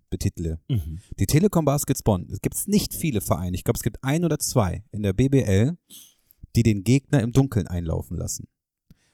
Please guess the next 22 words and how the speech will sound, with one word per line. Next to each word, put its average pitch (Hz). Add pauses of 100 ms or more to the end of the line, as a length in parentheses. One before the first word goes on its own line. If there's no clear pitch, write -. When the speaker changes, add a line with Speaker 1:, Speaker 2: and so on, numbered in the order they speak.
(160)
Speaker 1:
Aus 110
Respekt -
vor 127
dem 127
Gegner 117
Speaker 2:
Korrekt. 95
Speaker 1:
machen 120
wir 120
das -
Licht 131
aus. - (280)
Und 110
wir 113
haben 120
häufig 135
in 101
den 95
letzten 92
zwanzig 95
Jahren 92
die 95
Diskussion 98